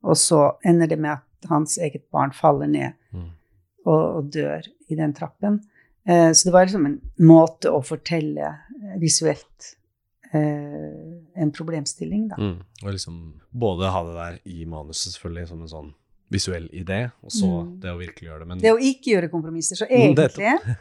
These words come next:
Speaker 2: <laughs>
Speaker 1: så handler jo den om at, eh, om viktigheten av å gjøre kompromisser med sin egen estetikk.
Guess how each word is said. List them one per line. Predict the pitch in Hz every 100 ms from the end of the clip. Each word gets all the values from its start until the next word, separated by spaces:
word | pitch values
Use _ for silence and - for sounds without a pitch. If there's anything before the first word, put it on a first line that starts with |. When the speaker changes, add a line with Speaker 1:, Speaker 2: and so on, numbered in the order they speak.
| -
Speaker 2:
<laughs> | - - -
Speaker 1:
så | 208
handler | 254 302 294
jo | 208
den | 196 196 185 185
om | 220 202 185 170 165 175 - _ _ _ -
at, | 180 175 _ _ 185
eh, | 180 175 170 160 - 208 - - - - 202
om | 185
viktigheten | 196 - 180 165 -
av | 196 160 143
å | 80
gjøre | 160 160
kompromisser | 175 160 180 170 - 254 240
med | 185
sin | 170 175
egen | 170 165 170
estetikk. | 160 - _ _ 190 180 226 226